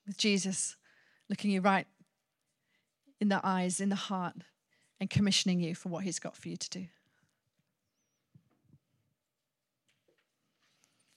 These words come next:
Well, we see in the text that Peter's not perfect. <laughs> He's still got a lot of growing up to do, because what does he do? Rather than drink that in and digest it and think, "Wow,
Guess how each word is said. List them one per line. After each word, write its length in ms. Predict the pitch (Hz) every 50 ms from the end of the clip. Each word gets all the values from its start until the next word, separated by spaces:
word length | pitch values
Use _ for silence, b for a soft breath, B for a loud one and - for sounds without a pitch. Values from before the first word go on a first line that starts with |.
| _ _ -
Well, 280 | 240 254 277 320 294 - b b b b b b b _ _ _ _ _ _ _ _ _ _ _ _ _ _ _ _ _ _ _ _ _ _ _ _ _ _ -
we 100 | 240 220
see 140 | - 262
in 60 | 233 214
the 80 | 214
text 300 | 202 254 226 190 - -
that 80 | - -
Peter's 380 | - 262 240 - - 208 -
not 140 | - 214 -
perfect. 480 | - - 226 233 220 - 214 - - - - - -
<laughs> 80 | 269 247 - - _ - _ _ _ _ _ _ _ _ _ _ _ _ _ _ _ _ _ _ _ _ _ _ _ _ - 247 254 247 - B B B B B B B B B B
He's 200 | 254 302 294 -
still 200 | - - 320 262
got 180 | 233 254 214
a 40 | 208
lot 100 | 240 - -
of 60 | -
growing 260 | - 233 226 220 220
up 100 | 226 -
to 80 | - 220
do, 180 | 202 220 202 196
because 260 | 208 214 240 240 226
what 140 | 254 - 233
does 120 | 254 220
he 100 | 240 247
do? 180 | 208 247 220 214
Rather 220 | 233 247 254 247
than 80 | 240 233
drink 320 | 214 233 247 240 240 -
that 180 | 226 226 - -
in 140 | 233 233
and 140 | 220 208 208
digest 460 | 208 208 202 196 226 220 208 - -
it 80 | 220 -
and 80 | 208 -
think, 200 | - 247 196 -
"Wow, 300 | 226 202 220 - 220